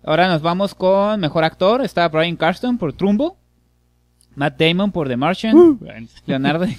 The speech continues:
Speaker 1: <laughs> Leonardo DiCaprio por The Revenant, Michael Fassbender por Steve Jobs y Eddie Redmayne por La chica danesa.
Speaker 2: Aquí creo que es un anime también, ¿no? ¿O no?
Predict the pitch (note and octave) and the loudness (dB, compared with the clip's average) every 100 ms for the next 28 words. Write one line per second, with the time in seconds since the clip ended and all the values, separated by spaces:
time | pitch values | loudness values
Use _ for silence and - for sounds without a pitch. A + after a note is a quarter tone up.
0 | - - F3+ - - E3 - C#3 D#3+ G3+ | -10 -8 -8 -8 -20 -12 -4 0 2 2
1 | F#3 D#3+ D#3 F#3+ E3+ C#3 C3+ C#3+ F#3+ G#3+ | 2 0 0 0 -2 -2 -2 0 -2 0
2 | A3+ A#3+ A3+ D3+ D#3 G3 F#3 D#3+ D#3+ F3+ | -2 -4 -6 -4 -4 -4 -6 -8 -8 -6
3 | F#3 F#3 D3+ C3 - E3+ E3+ G#3 A#3 - | -6 -6 -8 -8 -8 -8 -4 -6 -6 -10
4 | D3+ D3 D3 D#3 D3+ D#3 D#3+ E3+ F3 - | -10 -8 -6 -6 -6 -8 -8 -10 -12 -8
5 | D#3 D#3+ F3 - C3+ C#3 D3 D3 C#3+ - | -6 -6 -8 -12 -10 -10 -10 -12 -12 -8
6 | C#3+ B2 A#2 - C3+ E3+ G#3+ G3+ F#3+ G3+ | -8 -6 -10 -10 -10 2 4 4 4 6
7 | G#3 G3+ F3+ B2 A#2+ C3 A#2+ B2 C#3+ C3 | 6 6 4 2 0 0 0 -4 -6 -8
8 | A#2+ | -8